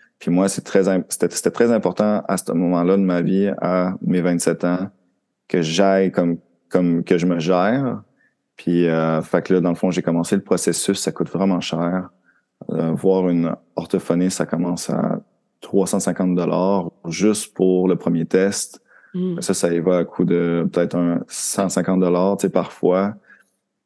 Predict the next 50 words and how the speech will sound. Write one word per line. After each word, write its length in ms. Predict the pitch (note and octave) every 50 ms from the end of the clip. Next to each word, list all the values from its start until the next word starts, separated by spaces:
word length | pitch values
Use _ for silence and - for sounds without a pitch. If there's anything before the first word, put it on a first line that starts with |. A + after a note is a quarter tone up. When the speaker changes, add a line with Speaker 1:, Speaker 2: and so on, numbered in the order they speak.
| _ _ _ _ _ _ _ _ -
Speaker 1:
Fait 140 | - G2 G2+ G2
que 40 | -
c'était 100 | - A2
quand, 200 | - A#2 A2+ -
c'était 140 | - - A#2
quand 160 | - A#2+ A#2 A#2+
même, 260 | B2 B2+ C3 B2+ A#2
puis 80 | - A#2+
en 120 | G#2 G2
plus, 160 | - A#2 A2+
c'était 160 | A2 - F#2+ E2
de 60 | -
faire 280 | - G2+ F#2+ F#2 -
face 340 | - - - G2 G2 - -
à 80 | F#2 F2+
ça, 380 | - - - G2 G2+ G#2+ A2 A2
puis 80 | -
c'est 140 | - - E2+
beaucoup 380 | - - - - A#2 - - A#2
de 60 | -
travail, 440 | - - - - - F#2 G2 G#2 - C3+
là. 220 | C3+ C3+ C3+ C3+ C3 -
C'est, 340 | - - - - - - -
c'est 240 | - - - - G2
des 60 | F2 F2 F2
exercices 340 | F#2 F#2 F#2 - - F#2 -
à 80 | F2+ F2
chaque 260 | - - G2 - -
matin, 500 | F#2+ F#2 - - - G2 G2 F#2+ G2 G2 G2 - _ - - - _ _ _ _ -
une 220 | - G#2 G2+ G2 G2
heure 360 | F#2 F#2 F#2+ F#2+ F#2+ F#2+ F#2
que 100 | - F#2+
je 60 | E2+ F2
m'enregistre 640 | F2 E2+ E2+ E2+ E2 E2 D#2+ F2 F2+ F#2 F2+ - -
et 20 | E2+
tout 200 | - - F2+ F2
et 80 | E2
tout. 400 | - - F#2+ F#2+ G2 A2 B2 B2+ _ - - - - - _ _ -
Mais 200 | - F#2+ G2 G2+
je 40 | G2 F#2
suis 100 | - -
allé, 180 | G#2 G#2 G#2+ -
je 40 | - -
suis 80 | B2+
allé 120 | A#2+ C3+ C#3+
chercher 260 | - B2+ - - G#2
de 60 | G2
l'aide 280 | G2+ G#2 A2 A2+ A2 -
parce 160 | F#2 F2+ -
que 360 | - - F2+ F2+ F2+ F2+ E2+